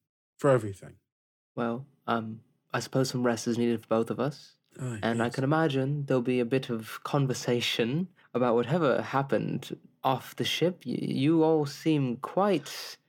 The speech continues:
Speaker 2: withered to a degree. Um,
Speaker 1: <sighs> That is one. Maybe you can, mm, actually, maybe you could help with this. And, like, she pulls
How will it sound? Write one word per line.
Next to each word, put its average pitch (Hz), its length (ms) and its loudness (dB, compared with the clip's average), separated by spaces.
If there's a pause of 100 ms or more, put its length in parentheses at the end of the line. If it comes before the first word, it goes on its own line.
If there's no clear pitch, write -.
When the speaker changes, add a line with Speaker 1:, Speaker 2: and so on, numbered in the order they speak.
(300)
Speaker 2:
withered 131 760 2 (220)
to - 100 -6
a 120 40 0
degree. 117 460 2 (140)
Um, 120 640 0
Speaker 1:
<sighs> - 280 -16 (120)
That 135 280 2
is 104 360 -4
one. 123 560 -2
Maybe 233 340 0
you 151 640 -2
can, 160 580 0 (180)
mm, 127 280 -10 (600)
actually, 190 340 2
maybe 165 300 6
you 165 200 2
could - 280 0
help - 460 0 (180)
with 269 200 -2
this. - 340 4
And, 151 320 4
like, 139 220 4
she 151 380 2
pulls 156 640 4